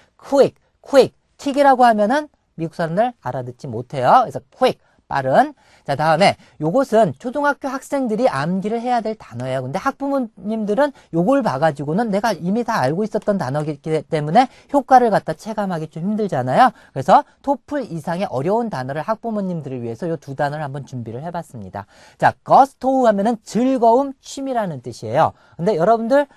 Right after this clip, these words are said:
어, 취미로 또는 즐거움을 위해서 가끔 친구들하고 뭐예요? 고스톱 하잖아요. 그죠? 그래서 고스톱 하면서 그 고스톱 치는 장면을 상상하면은 아, 즐거워. 그리고 이건 내 취미야. 이런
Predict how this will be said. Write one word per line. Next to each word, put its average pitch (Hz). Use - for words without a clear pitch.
어, 131
취미로 277
또는 185
즐거움을 214
위해서 160
가끔 160
친구들하고 180
뭐예요? 123
고스톱 175
하잖아요. 101
그죠? 208
그래서 180
고스톱 254
하면서 196
그 233
고스톱 254
치는 277
장면을 233
상상하면은 226
아, 285
즐거워. 247
그리고 202
이건 185
내 170
취미야. 285
이런 233